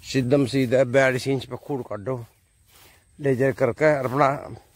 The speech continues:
पेंडा घेर दो, एक बिल्हान का गैप जरूर रखो पेंडे के बीच में। अगर बढ़िया आँख होगी तो हर आँख जमेगी। ये भाई देखो, दो दौरे पे कितना अच्छा खड़ा है, बयालीस इंच का हमारा।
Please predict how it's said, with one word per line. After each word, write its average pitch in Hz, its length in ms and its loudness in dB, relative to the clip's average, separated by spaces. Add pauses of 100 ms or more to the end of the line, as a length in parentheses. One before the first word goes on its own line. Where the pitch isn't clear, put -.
(720)
पेंडा 139 280 4
घेर 117 200 -2
दो, 107 160 -4
एक 131 420 0
बिल्हान 143 340 4
का 156 120 -2
गैप 147 220 4
जरूर 131 240 0
रखो 135 220 -6
पेंडे 120 340 -2
के 110 80 -8
बीच 104 240 -12
में। 107 120 -10 (1900)
अगर 131 300 4
बढ़िया 135 360 4
आँख 143 220 4
होगी 135 240 -6
तो 127 120 -2
हर 143 240 0
आँख 131 220 0
जमेगी। 113 460 -4 (1400)
ये 127 120 4
भाई 127 280 4
देखो, 127 300 0
दो 123 280 0
दौरे 117 240 0
पे 120 100 -2
कितना 127 180 0
अच्छा 120 200 -4
खड़ा 101 240 2
है, 123 80 2
बयालीस 117 360 0
इंच 117 180 0
का 98 160 -6
हमारा। 98 320 -4